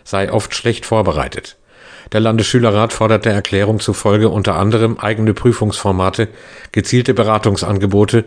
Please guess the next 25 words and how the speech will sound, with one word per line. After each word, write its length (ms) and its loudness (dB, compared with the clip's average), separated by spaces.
und 200 -2
eine 200 0
stärkere 460 0
Berufsorientierung 1080 2
für 180 -2
alle 180 2
Schüler, 420 2
die 100 0
nicht 260 0
automatisch 640 0
in 100 -6
die 140 0
Oberstufe 600 -2
wechseln. 460 -12
Die 60 2
Bahnstrecke 520 -2
zwischen 280 -2
Hannover 380 2
und 120 0
Bremen 360 0
ist 180 -4
ab 160 -2
heute 300 2
komplett 480 -4
gesperrt. 540 -4